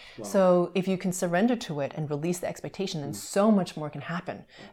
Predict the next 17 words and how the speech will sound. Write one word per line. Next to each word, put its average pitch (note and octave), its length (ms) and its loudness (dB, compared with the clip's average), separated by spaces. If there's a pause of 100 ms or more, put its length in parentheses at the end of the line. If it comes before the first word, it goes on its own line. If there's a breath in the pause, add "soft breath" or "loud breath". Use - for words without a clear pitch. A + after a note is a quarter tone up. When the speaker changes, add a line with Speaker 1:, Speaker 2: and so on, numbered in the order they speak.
Speaker 2:
than E3+ 180 0
if E3 260 -4
you D#3+ 180 -4
have - 240 -12
planned F#3+ 400 2
in - 80 -6
your C#3+ 80 -4
mind, D#3 420 0
"This - 180 -4
is D3 120 -6
gonna D#3 180 -2
be D#3 100 -4
your B2+ 120 -4
sacred D3 240 -4
experience," - 500 -10 (520 soft breath)
you - 80 -18
know? C#3+ 140 -8